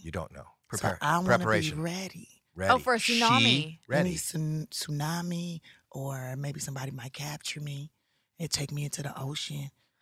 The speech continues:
Speaker 2: Like, they're gonna try to take me to some, uh, hidden away island and try to do things to me. But it may be, if I know how to swim underwater, I could jump off that boat.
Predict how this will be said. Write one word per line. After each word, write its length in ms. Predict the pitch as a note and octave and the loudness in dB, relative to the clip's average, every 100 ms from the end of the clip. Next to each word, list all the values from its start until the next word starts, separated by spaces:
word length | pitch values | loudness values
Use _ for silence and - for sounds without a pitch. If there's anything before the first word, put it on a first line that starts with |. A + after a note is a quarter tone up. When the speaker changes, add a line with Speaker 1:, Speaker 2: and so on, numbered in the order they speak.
| - | -12
Speaker 2:
Like, 220 | C3+ C3+ | -10 -6
they're 100 | D3 | -6
gonna 140 | C#3+ | -4
try 160 | C3+ C#3+ | -4 -4
to 60 | C3 | -4
take 220 | D3 C#3+ | -6 -6
me 80 | C#3 | -6
to 120 | - | -6
some, 280 | - D3 - - - | -4 -4 -4 -10 -10
uh, 40 | C#3 E3 B3 | -10 -8 -10
hidden 480 | - D#3 D3 D3 - | -4 -4 -2 -4 -8
away 320 | B2 C#3+ C#3+ - | -6 -4 -4 -6
island 420 | - C#3 D#3 E3+ E3 _ - - - | -6 -4 -4 -6 -8 _ -16 -16 -10
and 100 | C#3+ | -6
try 140 | - C#3 | -4 -4
to 80 | C3+ | -4
do 200 | D3+ D#3+ | -6 -4
things 300 | - D3+ D#3 | -4 -6 -6
to 120 | - D#3+ | -6 -6
me. 200 | D#3 E3+ _ _ _ _ - | -6 -8 _ _ _ _ -4
But 180 | D3 - _ _ | -4 -4 _ _
it 120 | D3+ | -4
may 160 | C#3+ C#3+ | -2 -2
be, 200 | D3+ D3 - - - | -2 -6 -10 -18 -10
if 160 | - | -6
I 80 | D3+ | -2
know 160 | D#3 D3 | 0 0
how 160 | D3 | -2
to 100 | C#3+ | -2
swim 400 | C3 - D#3 D3 | -4 -6 -6 -6
underwater, 640 | C#3+ C#3 B2+ B2 D3+ G3 - - _ _ _ _ | -6 -8 -10 -8 -8 -8 -12 -20 _ _ _ _
I 40 | - | -16
could 160 | - | -10
jump 220 | - B2+ - - | -6 -6 -6 -12
off 120 | G3+ | -12
that 200 | - E3+ - | -12 -14 -16
boat. 180 | - | -20